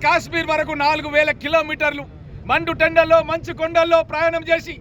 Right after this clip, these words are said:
దేశంలో ఉన్నటువంటి ఎస్సీ, ఎస్టీ, బీసీ, మైనారిటీ సోదరులకు ఏ విధంగా హక్కులు కల్పించాలని ఆలోచన చేసి తను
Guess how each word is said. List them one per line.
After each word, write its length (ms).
దేశంలో 400
ఉన్నటువంటి 420
ఎస్సీ, 220
ఎస్టీ, 280
బీసీ, 320
మైనారిటీ 440
సోదరులకు 480
ఏ 20
విధంగా 360
హక్కులు 340
కల్పించాలని 720
ఆలోచన 260
చేసి 260
తను 180